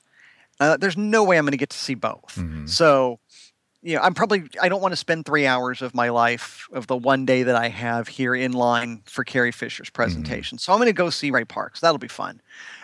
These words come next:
Speaker 1: And so I got in line thirty-five, forty minutes before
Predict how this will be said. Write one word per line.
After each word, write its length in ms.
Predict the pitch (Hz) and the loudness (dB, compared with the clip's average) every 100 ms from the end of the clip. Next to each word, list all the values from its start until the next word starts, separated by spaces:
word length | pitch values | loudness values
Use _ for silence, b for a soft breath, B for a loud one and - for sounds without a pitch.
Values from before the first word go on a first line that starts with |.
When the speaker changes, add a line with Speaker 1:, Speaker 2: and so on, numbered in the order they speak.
| B | B
Speaker 1:
And 220 | 170 170 | 0 2
so 100 | - - | 0 0
I 80 | |
got 180 | 226 247 | 4 4
in 140 | 214 165 | 4 0
line 560 | 151 156 160 151 147 - b b b b _ - B B B B B _ - | 0 2 0 0 -6 -12 b b b b _ -10 B B B B B _ -2
thirty-five, 560 | 160 151 - 139 139 143 | 0 0 0 0 0 -4
forty 340 | - 139 139 | -6 -4 -4
minutes 600 | 139 131 151 - - - _ _ | -2 -2 -4 -6 -12 -14 _ _
before 500 | 135 - 139 135 135 | -8 -4 0 0 -2